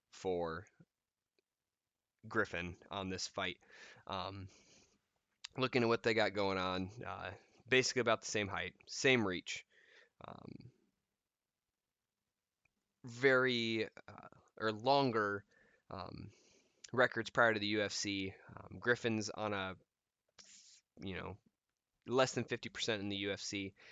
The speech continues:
However, you gotta look at those three losses are by decision. He went all the rounds, um, and his two wins are by submission, and that's against a Saldana who has one K O. Um, so in general, looking at the two fighters, six total fights between them in the U F C that's,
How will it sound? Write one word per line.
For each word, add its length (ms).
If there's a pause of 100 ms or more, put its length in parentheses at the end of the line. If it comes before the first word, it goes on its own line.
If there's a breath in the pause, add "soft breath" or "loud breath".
(100)
However, 260
you 140
gotta 160
look 160
at 140
those 160
three 140
losses 360
are 140 (200)
by 160
decision. 440
He 140
went 180
all 120
the 60
rounds, 420 (600 loud breath)
um, 480 (580 soft breath)
and 120
his 100
two 160
wins 200
are 60
by 120
submission, 560 (260)
and 80
that's 140
against 220
a 40
Saldana 540
who 100
has 160
one 160
K 300
O. 80 (1500 loud breath)
Um, 340
so 560 (280)
in 200
general, 440
looking 240
at 80
the 60
two 160
fighters, 540 (100)
six 300
total 240
fights 320
between 340
them 140
in 40
the 80
U 140
F 100
C 180
that's, 220